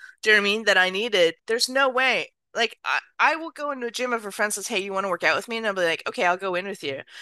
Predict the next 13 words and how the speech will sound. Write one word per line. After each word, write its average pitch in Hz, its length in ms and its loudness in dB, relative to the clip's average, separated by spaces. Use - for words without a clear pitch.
But 226 100 6
I'm 262 180 6
not, 247 240 6
you 240 120 -6
know, 190 260 4
other 220 180 2
than 254 200 0
the 214 80 -6
fact 220 240 -2
that 196 80 -2
I 185 120 4
am, 180 200 -4
uh, 202 140 -4